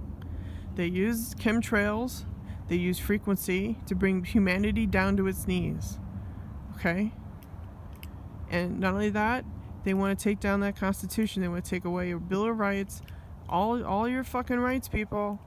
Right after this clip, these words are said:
All the shit that the, your ancestors fought for. They wanna rip that away from you. Okay, they, all they want now is just your fucking D N A. D N A is gold to them. Okay, that way they can start cloning you and really get away with bullshit. Okay?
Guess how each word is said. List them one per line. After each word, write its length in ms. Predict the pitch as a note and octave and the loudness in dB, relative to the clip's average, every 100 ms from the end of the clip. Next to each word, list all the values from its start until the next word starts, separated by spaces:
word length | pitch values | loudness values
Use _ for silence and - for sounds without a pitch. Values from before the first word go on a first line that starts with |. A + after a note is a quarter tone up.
| - | -8
All 240 | E3 F3 G#3 | -2 0 0
the 140 | A3+ | 0
shit 280 | - B3+ A#3+ | -2 -2 -2
that 180 | A3 G3 | -4 -2
the, 100 | G3+ | -2
your 240 | F#3 F#3 | 2 2
ancestors 600 | G3+ G3+ - G#3 - G3 | 2 0 0 -2 0 -2
fought 240 | - F#3+ - | 0 -4 -2
for. 360 | F3 D3+ E3 - - - - | -4 -2 -4 -8 -8 -8 -4
They 80 | G3 | 2
wanna 260 | F#3 F3+ E3 | 4 4 2
rip 200 | F3+ G3 | 0 2
that 180 | G3+ G3 | 2 2
away 240 | G3 F#3 | 2 0
from 200 | - E3 | 0 -4
you. 260 | D3 D#3+ E3 - - - - - - - - | -2 -4 -8 -12 -16 -14 -12 -10 -8 -8 -6
Okay, 180 | - F#3+ | 2 2
they, 160 | F#3+ F#3+ | 2 2
all 180 | F3 F#3+ | 2 4
they 120 | G#3+ | 4
want 280 | G#3+ G#3+ G#3 | 4 4 4
now 300 | G3+ G3+ F#3+ | 2 2 2
is 220 | F3 F3+ F3+ | -2 -4 -4
just 300 | F#3 F3 - | -2 -2 -2
your 100 | F3+ | -2
fucking 380 | - F3+ F#3 F#3 | 0 0 2 2
D 160 | F#3 | 4
N 100 | F#3 | 4
A. 220 | F3+ E3 D#3+ | 2 0 0
D 220 | F3 F#3 | -2 0
N 80 | F#3+ | 0
A 140 | F#3+ | 0
is 120 | F#3+ | -2
gold 300 | F#3 F3+ F3 | -2 -2 -2
to 60 | E3+ | -4
them. 360 | E3 D#3 D3+ D3+ - - - - - - - - | -4 -4 -4 -6 -8 -12 -14 -14 -12 -12 -10 -2
Okay, 180 | G3 F#3+ | 0 0
that 200 | F#3+ F#3+ | 0 2
way 140 | G3 | 2
they 120 | F#3+ | 2
can 140 | F#3+ G3+ | 2 2
start 240 | - F3+ | 2 -2
cloning 440 | - F3+ F#3+ G3+ A3 | -2 0 2 2 2
you 320 | A#3 A#3+ A#3 | 2 0 0
and 200 | G3+ F#3+ | 0 2
really 200 | F#3+ F#3+ | 2 2
get 140 | F3+ | 2
away 240 | F3 E3 E3 | 0 0 -2
with 180 | E3 - - - | -2 -6 -2 0
bullshit. 580 | D#3+ - - D#2+ - - - - - - - - - | 0 -4 -6 -6 -6 -6 -6 -6 -8 -8 -8 -8 -8
Okay? 420 | F3 E3 E3 F#3 | -2 -2 -2 -4